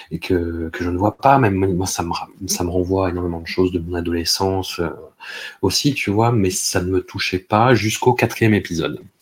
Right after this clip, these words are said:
que tout le monde a gardé a priori en mémoire et tout le monde était d'accord pour dire, pour dire, « Oh là, putain, le quatre, il se passe quelque chose. »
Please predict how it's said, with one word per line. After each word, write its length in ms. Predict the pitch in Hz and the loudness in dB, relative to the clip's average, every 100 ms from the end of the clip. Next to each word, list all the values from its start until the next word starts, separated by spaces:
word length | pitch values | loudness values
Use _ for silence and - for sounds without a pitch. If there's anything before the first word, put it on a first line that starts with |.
| - | -10
que 100 | - | -6
tout 120 | - | 0
le 60 | 104 | 2
monde 140 | 101 | 4
a 60 | 90 | 4
gardé 500 | 98 87 95 95 90 | 2 2 2 2 2
a 60 | |
priori 280 | 85 - 90 | -2 0 0
en 40 | 92 | 2
mémoire 260 | 92 98 | 2 0
et 20 | |
tout 120 | 90 110 | 0 0
le 60 | |
monde 60 | 110 | 0
était 80 | 95 | 0
d'accord 440 | 90 - 104 - | 0 2 2 2
pour 120 | - | -4
dire, 300 | 82 - 80 | -4 -2 -2
pour 160 | - 80 | -2 -2
dire, « 180 | 92 - | 0 0
Oh 100 | 95 | 0
là, 200 | 85 - | -2 -8
putain, 160 | _ - | _ -12
le 100 | - | -12
quatre, 220 | - - - | -8 -10 -10
il 20 | |
se 100 | - | -12
passe 160 | 87 - | -12 -6
quelque 280 | 78 - | -6 -4
chose. » 340 | - 90 82 | -4 -2 -2